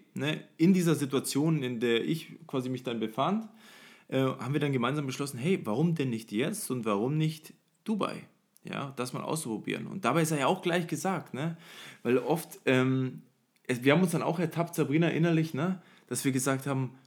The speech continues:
wow, das ist aber schon irgendwie so eine Drucksituation. Und dann haben wir uns mal reflektiert und hinterfragt, warum ist das eigentlich so? Eigentlich deswegen, weil man so gedacht hat,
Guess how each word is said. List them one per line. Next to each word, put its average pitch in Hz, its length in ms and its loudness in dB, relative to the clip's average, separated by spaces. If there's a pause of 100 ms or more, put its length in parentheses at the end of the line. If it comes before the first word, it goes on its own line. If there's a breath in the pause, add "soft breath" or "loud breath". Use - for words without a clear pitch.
wow, 117 160 6
das 113 180 6
ist 135 140 -2
aber 120 160 -4
schon 147 240 -2
irgendwie 143 200 0
so 135 120 0
eine 127 140 2
Drucksituation. 113 1080 -2 (420 loud breath)
Und 135 300 -2
dann 127 100 -2
haben 165 120 4
wir 196 100 6
uns 165 180 2
mal 156 340 2
reflektiert 131 680 2
und 131 120 -2
hinterfragt, 135 560 -2
warum 139 220 2
ist 202 180 -4
das 117 140 -6
eigentlich 101 460 -6
so? - 260 -8 (440 loud breath)
Eigentlich 160 420 4
deswegen, 147 480 2
weil 135 140 2
man 135 300 -2
so 131 160 -2
gedacht 127 400 -2
hat, 175 200 -8